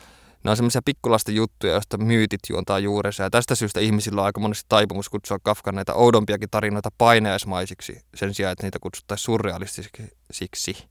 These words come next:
Ö, ja Kafkan tekstit on myös aina vailla ruumiin toimintoja, ja ne on tyhjiä kaikenlaista seksuaalista jännitteestä. Se on vähän niinku semmoista vakuumipakattua aseksuaalisuutta, mikä on musta aina ollut mielenkiintoista ja, ja jotenkin, ö,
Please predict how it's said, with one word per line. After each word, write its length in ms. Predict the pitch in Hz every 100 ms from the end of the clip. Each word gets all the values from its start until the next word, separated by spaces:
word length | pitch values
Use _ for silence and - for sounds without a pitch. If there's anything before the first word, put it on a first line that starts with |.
| - - - - - _ - -
Ö, 260 | 98 92 - _ _ _ 110
ja 120 | 107
Kafkan 340 | 131 120 120 - -
tekstit 320 | 127 - 123
on 80 | 104
myös 140 | 104
aina 200 | 107 107
vailla 280 | 107 110 107
ruumiin 460 | 107 120 110 110 107
toimintoja, 640 | 107 107 107 101 101 104 -
ja 60 | 107
ne 60 |
on 100 | 107
tyhjiä 360 | 123 117 113 101
kaikenlaista 500 | 104 107 98 101 104
seksuaalista 560 | 104 - 104 95 - 107
jännitteestä. 720 | 104 104 - 87 98 - 90 - - - - _ - -
Se 140 | - 107
on 60 |
vähän 160 | 113 131
niinku 140 | 123
semmoista 440 | - 113 110 - 104 -
vakuumipakattua 760 | 117 123 110 110 98 98 - 107
aseksuaalisuutta, 880 | 101 104 98 - 95 95 101 98 101
mikä 180 | 107 117
on 40 |
musta 220 | 123 -
aina 120 | 101
ollut 140 | 98 104
mielenkiintoista 640 | 107 92 98 85 - 107
ja, 80 | 98 -
ja 180 | 101 98 101
jotenkin, 320 | 107 104 104 - - - - - - - - _ _ -
ö, 260 | 113 110 104